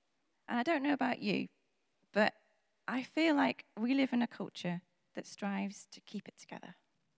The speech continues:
We've gotta keep it together. And on Pinterest, people show their beautiful moments of their lovely lives. And on Instagram, again, it's just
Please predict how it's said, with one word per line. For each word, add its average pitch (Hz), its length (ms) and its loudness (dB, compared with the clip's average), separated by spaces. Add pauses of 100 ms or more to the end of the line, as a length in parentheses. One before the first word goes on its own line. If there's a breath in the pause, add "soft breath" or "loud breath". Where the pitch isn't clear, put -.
We've - 180 -10
gotta 269 220 4
keep - 360 -6
it - 80 -20
together. 170 440 -4 (800 soft breath)
And 208 120 0
on 190 100 2
Pinterest, 277 560 0
people 208 280 -2
show 196 260 0
their 185 260 0
beautiful 214 400 -4
moments 208 540 2
of 185 120 -8
their 185 140 0
lovely 202 300 0
lives. 185 540 2 (680 soft breath)
And 220 100 4
on 214 80 4
Instagram, 185 720 4 (260)
again, 202 360 2
it's - 260 -6 (100)
just - 280 -4